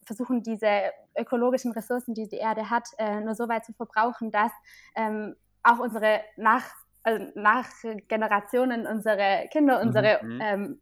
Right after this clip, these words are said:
Speaker 1: Enkel und so weiter und so fort eben noch von, ähm, von der Erde leben können und auch damit, dass wir eben auch unsere Ökosysteme,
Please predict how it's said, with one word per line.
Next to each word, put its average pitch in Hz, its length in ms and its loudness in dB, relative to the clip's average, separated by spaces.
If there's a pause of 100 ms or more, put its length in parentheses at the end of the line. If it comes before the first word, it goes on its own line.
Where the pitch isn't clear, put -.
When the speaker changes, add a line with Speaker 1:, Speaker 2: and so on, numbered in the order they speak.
Speaker 1:
Enkel 269 340 4
und 226 140 0
so 254 80 2
weiter 240 220 4
und 226 100 -4
so 220 100 -6
fort 240 260 2 (360)
eben 254 220 2
noch 226 220 0
von, 208 360 -2 (300)
ähm, 208 440 -2 (280)
von 233 260 -2
der 208 140 4
Erde 220 220 2
leben 220 260 -2
können 220 540 0
und 220 440 0
auch 233 140 6
damit, 208 460 -2
dass 202 200 -4
wir 208 120 -6
eben 208 180 -4
auch 196 100 -2
unsere 202 220 -8
Ökosysteme, 208 800 -4